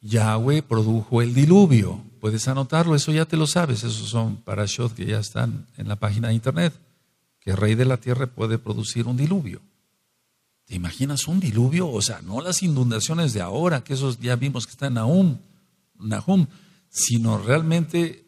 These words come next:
las inun-, la, la inundación total, el diluvio. ¿Qué rey puede hacer eso? Y te digo otra vez, amado Aj, Ajot,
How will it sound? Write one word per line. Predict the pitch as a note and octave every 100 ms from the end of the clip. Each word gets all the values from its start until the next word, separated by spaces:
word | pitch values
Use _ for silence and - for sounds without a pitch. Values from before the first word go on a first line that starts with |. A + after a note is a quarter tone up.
| -
las | D3 G#2+ -
inun-, | A2 G#2+ A2
la, | - F#2+ -
la | F#2+ F#2+
inundación | F#2+ G2+ G2 - E3
total, | F3 A2 - C3+ E3+ F#3
el | A2+
diluvio. | G#2 A2 E3 G#3 A#2+ B2
¿Qué | C3+
rey | D3+ F3
puede | E3+ F3 E3+
hacer | D3+ F3
eso? | F3+ E3+ G#2+
Y | F#2+
te | A2+
digo | A2+ D#3+ C#3+ A2 - _
otra | - C#3+ C#3+
vez, | C#3+ B2
amado | G#2+ A2+ G#2+ F#2+
Aj, | E2+ -
Ajot, | - G#2 A#2 G#2+ -